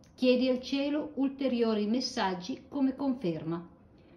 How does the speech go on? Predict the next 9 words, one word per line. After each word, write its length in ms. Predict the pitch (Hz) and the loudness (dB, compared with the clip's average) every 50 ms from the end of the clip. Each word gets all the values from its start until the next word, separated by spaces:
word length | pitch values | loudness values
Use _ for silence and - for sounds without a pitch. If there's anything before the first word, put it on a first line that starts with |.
| - - - - - - - - - - | -20 -20 -20 -20 -20 -20 -20 -20 -20 -6
Quando 400 | - 247 240 247 254 254 233 233 | 0 2 4 6 6 6 6 6
segui 580 | 226 - - 220 220 214 175 180 185 196 220 - - | 2 4 6 8 8 8 6 4 0 0 -2 -4 -2
la 180 | 208 220 214 | -2 0 2
vera 260 | 196 226 226 220 220 | 4 4 4 4 2
guida 380 | 202 175 214 226 226 202 202 196 | 2 2 2 2 2 2 2 0
divina, 640 | 180 180 185 165 170 180 175 170 170 175 226 247 - - - - | 0 0 0 0 0 0 0 2 0 0 -2 -4 -6 -12 -18 -8
il 220 | - 214 208 - - | -6 -6 -6 -4 0
tuo 220 | - 247 233 233 | 4 4 4 4
cammino 680 | - 247 233 220 233 247 269 277 277 285 311 302 - | 2 0 2 4 6 6 6 6 6 4 2 0 -2